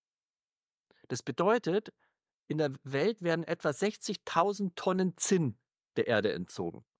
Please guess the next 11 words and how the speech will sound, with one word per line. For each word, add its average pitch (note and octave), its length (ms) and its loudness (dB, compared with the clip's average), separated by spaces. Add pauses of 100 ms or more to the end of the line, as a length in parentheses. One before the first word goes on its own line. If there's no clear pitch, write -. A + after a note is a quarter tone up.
Sechzigtausend F3+ 960 -2
Tonnen C3+ 280 2
Zinn. F2+ 300 -2 (500)
Unter D3+ 260 0
asozial-, F3+ 800 2
also A#2 220 -4 (260)
asozialen F3 680 -2
Arbeitsbedingungen, G3 920 0 (1700)
Raubbau E3+ 540 4
an D3 160 0
Natur, D#3+ 540 0